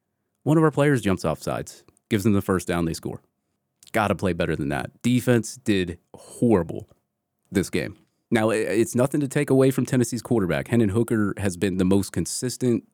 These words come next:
best quarterback I've seen in the S E C in a while. And I said that last week, so I'm not taking anything away from Hendon Hooker or this Tennessee offense, but Hendon Hooker stats, twenty-two for twenty-eight,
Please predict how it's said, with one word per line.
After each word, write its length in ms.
best 240
quarterback 500
I've 140
seen 360
in 80
the 160
S 180
E 60
C 400
in 60
a 60
while. 340
And 140
I 60
said 240
that 140
last 300
week, 220
so 300
I'm 80
not 160
taking 260
anything 340
away 200
from 140
Hendon 240
Hooker 380
or 80
this 140
Tennessee 400
offense, 460
but 240
Hendon 180
Hooker 200
stats, 340
twenty-two 520
for 100
twenty-eight, 600